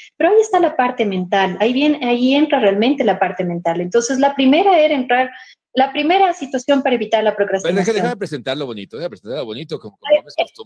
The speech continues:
Speaker 1: preséntalo.
Speaker 2: favor, atención, tenga la bondad. Ecuador entero, vamos a conocer en ese instante.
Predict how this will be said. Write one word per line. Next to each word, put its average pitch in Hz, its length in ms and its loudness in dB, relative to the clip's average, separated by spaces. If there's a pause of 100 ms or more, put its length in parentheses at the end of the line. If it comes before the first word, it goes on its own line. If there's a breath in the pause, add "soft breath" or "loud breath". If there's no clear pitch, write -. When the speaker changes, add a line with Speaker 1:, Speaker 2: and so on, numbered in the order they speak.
(140)
Speaker 1:
preséntalo. 254 260 -2
Speaker 2:
favor, 180 180 -6
atención, 156 440 -12
tenga 202 200 -8
la 196 120 -4
bondad. 190 260 -2 (240)
Ecuador 226 420 -4
entero, 254 320 -4
vamos 254 280 -6
a 240 40 -12
conocer 226 380 -14
en 254 140 -18
ese 240 160 -20
instante. 226 560 -8